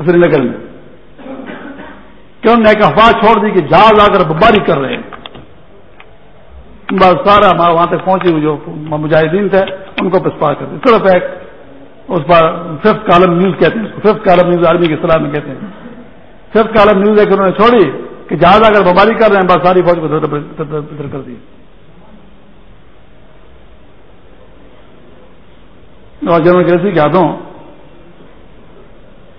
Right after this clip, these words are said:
کہ ایوب خان اس وقت برما کے محل سے آ کر پہنچا نہیں تھا، کہ یہی سینئر افسر تھا کہ اس کو کمانڈر ان چیف بنانا تھا،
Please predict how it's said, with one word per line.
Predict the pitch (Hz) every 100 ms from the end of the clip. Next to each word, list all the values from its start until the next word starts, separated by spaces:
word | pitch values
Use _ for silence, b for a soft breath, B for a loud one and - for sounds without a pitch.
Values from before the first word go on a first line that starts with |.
| - - -
کہ |
ایوب | 170 156
خان | 170 190
اس | 175 180
وقت | 180 151 170
برما | 180
کے | 185 175
محل | 143 175 147
سے | 160
آ | 170
کر | 165 143 -
پہنچا | - 190 214
نہیں | 196 185
تھا، | 160 131 - - -
کہ | 202
یہی | 185 190
سینئر | 180 185
افسر | 180 - 185
تھا | 180
کہ | 170
اس | -
کو | 165 - - - -
کمانڈر | 156 160
ان | 156
چیف | 143 196
بنانا | 175 165 160
تھا، | 139